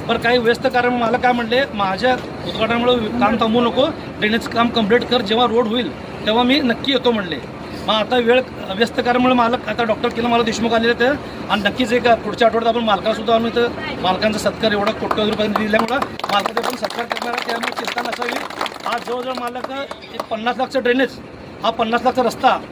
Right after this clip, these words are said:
आणि मेंगानगरमध्ये जे डांबरीकरणचे रस्ते, असं जवळजवळपास या भागात दीड कोटी रुपये निधी आपला मालकाचा इथं वापरला गेलेला आहे. एक, अ, तेवीस, वीस, बावीस वर्ष झालं इथं कुठली सुविधा नव्हती. हा भाग पूर्ण वंचित होता. आ-, अनेक लोक आले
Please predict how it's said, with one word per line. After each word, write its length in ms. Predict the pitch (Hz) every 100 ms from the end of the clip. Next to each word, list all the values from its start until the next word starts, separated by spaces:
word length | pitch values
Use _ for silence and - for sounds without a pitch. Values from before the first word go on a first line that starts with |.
| - -
आणि 140 | 196 233
मेंगानगरमध्ये 760 | 233 226 247 247 254 247 254
जे 80 | 254
डांबरीकरणचे 580 | 233 226 247 240 240 262
रस्ते, 400 | 208 - 208 - - -
असं 180 | 233 240
जवळजवळपास 520 | 226 247 247 240 240
या 80 | 240
भागात 260 | 220 220 220
दीड 220 | 226 240
कोटी 240 | 233 202
रुपये 160 | 240 247
निधी 240 | 226 262
आपला 320 | 233 233 247 190 - -
मालकाचा 440 | 196 196 226 247 247
इथं 160 | 214 240
वापरला 320 | 208 233 233
गेलेला 260 | 233 240
आहे. 80 | 160 - - - - - - -
एक, 140 | -
अ, 200 | 175 185 175 -
तेवीस, 280 | 220 247 202
वीस, 180 | 247
बावीस 240 | 226 233 233
वर्ष 160 | 247
झालं 280 | 247 247 262 214 - 202
इथं 100 | 240
कुठली 280 | 226 226
सुविधा 220 | 254 262 262
नव्हती. 400 | 254 208 160 - - - - -
हा 80 | 202
भाग 120 | 226
पूर्ण 280 | 247 247 277
वंचित 260 | 285 254 269
होता. 260 | 269 226 - - - - - 185
आ-, 200 | 196 180
अनेक 200 | 240 240
लोक 220 | 247 247
आले 500 | 247 254 180 -